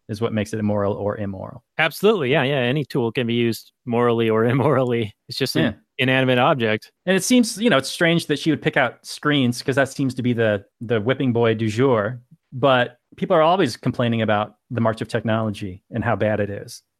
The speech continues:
Speaker 1: I mean, there was a recent, um, Tucker Carlson interview where he was bemoaning automated cars and how it would destroy the trucking trucker people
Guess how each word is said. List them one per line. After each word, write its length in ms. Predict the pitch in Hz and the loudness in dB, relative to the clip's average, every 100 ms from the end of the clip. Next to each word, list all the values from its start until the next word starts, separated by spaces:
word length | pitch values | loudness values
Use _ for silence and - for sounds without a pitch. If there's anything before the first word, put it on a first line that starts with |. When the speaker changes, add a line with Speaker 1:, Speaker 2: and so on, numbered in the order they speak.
| - | -2
Speaker 1:
I 40 | |
mean, 60 | 135 | 2
there 80 | 147 | 2
was 120 | 139 | 4
a 60 | 135 | 2
recent, 500 | 151 147 143 127 143 | 2 2 0 2 2
um, 460 | 131 117 110 - _ _ | 4 4 0 -6 _ _
Tucker 240 | - - 151 | -6 -4 -2
Carlson 520 | - 135 156 - 113 | 0 2 2 -2 -2
interview 440 | 117 113 117 113 | 0 0 2 0
where 160 | 107 117 | 2 2
he 120 | 139 | 2
was 220 | 120 104 - - - | 0 -2 -8 -16 -2
bemoaning 640 | 123 127 135 139 131 123 - _ | 2 4 4 4 2 0 -4 _
automated 380 | - 135 127 110 | 0 2 0 -2
cars 440 | - 139 127 101 123 | 2 4 4 0 -2
and 80 | |
how 140 | 107 117 | 0 0
it 100 | 117 | 0
would 140 | 113 | -2
destroy 520 | 113 113 - 127 131 | -4 -6 -6 0 0
the 100 | 120 | 0
trucking 640 | 110 - 127 135 123 113 107 | -4 -4 -2 -2 0 0 -2
trucker 500 | - - 117 101 95 | -4 -2 -2 -2 -4
people 400 | 123 113 98 | -6 -6 -8